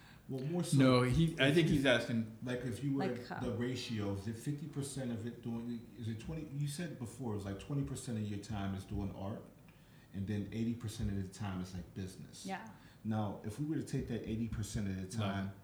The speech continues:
Speaker 1: how much is it is research, and how much is it, of it is operations?
Speaker 3: Oh, for the eighty percent?
Speaker 1: Yeah.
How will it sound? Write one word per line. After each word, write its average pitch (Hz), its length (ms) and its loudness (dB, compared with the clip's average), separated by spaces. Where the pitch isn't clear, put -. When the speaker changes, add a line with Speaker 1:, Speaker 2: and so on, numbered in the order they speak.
Speaker 1:
how 131 120 0
much 165 280 -2
is 120 140 2
it 113 160 -2
is 98 180 -4
research, 151 760 -4
and 101 100 0
how 113 160 2
much 127 340 -2
is 107 220 0
it, 95 140 -6
of 104 220 -2
it 104 180 0
is 95 160 -6
operations? 92 1080 -8
Speaker 3:
Oh, 202 140 0
for 196 200 0
the 196 160 -2
eighty 202 220 0
percent? 247 540 0
Speaker 1:
Yeah. 95 240 2